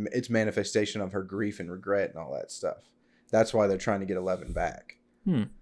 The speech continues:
Speaker 1: 'Cause
Speaker 2: And then, like,
Speaker 1: whenever,
Speaker 2: it,
Speaker 1: 'cause
Speaker 2: it
Speaker 1: it's
Speaker 2: ends with her just in the laboratory still?
Speaker 1: Right,
Speaker 2: That'd be
Speaker 1: well,
Speaker 2: weird.
Speaker 1: in season two,
Speaker 2: There's
Speaker 1: whenever she goes and sees her mom, like, literally her mom's, like, spazzing out, talking to herself and stuff like that,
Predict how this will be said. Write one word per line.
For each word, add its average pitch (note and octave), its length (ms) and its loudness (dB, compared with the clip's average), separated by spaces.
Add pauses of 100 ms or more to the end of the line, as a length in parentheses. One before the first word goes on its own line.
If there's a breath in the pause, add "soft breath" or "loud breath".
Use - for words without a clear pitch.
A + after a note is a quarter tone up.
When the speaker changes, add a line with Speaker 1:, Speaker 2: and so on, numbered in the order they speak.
(160)
Speaker 1:
'Cause B2+ 220 12
Speaker 2:
And C3 100 12
then, C3+ 100 12
like, D3 120 12
Speaker 1:
whenever, C#3+ 160 12
Speaker 2:
it, - 120 -2
Speaker 1:
'cause C#3 120 10
Speaker 2:
it - 40 10
Speaker 1:
it's B2+ 80 12
Speaker 2:
ends B2+ 120 10
with B2 140 10
her A#2+ 160 12
just G#2+ 180 2
in A2 100 6
the G#2+ 60 2
laboratory G#2 560 8
still? A#2 380 6
Speaker 1:
Right, C#3 360 12
Speaker 2:
That'd B2 180 12
be A2 80 12
Speaker 1:
well, G2 80 2
Speaker 2:
weird. A2 340 4
Speaker 1:
in C3 240 8
season C#3+ 340 6
two, C#3+ 480 8
Speaker 2:
There's - 260 0
Speaker 1:
whenever C#3+ 300 12
she C#3+ 160 8
goes C3+ 240 10
and B2 140 4
sees C3 240 6
her A#2+ 80 6
mom, B2 440 6
like, A2+ 300 6
literally B2+ 360 8
her B2 100 6
mom's, B2 280 8
like, A2+ 220 6
spazzing A2+ 640 6
out, A2 240 4
talking A#2 300 4
to G#2+ 100 -4
herself G2 360 2
and G#2 100 -6
stuff G2+ 160 2
like G2 160 0
that, G2+ 280 4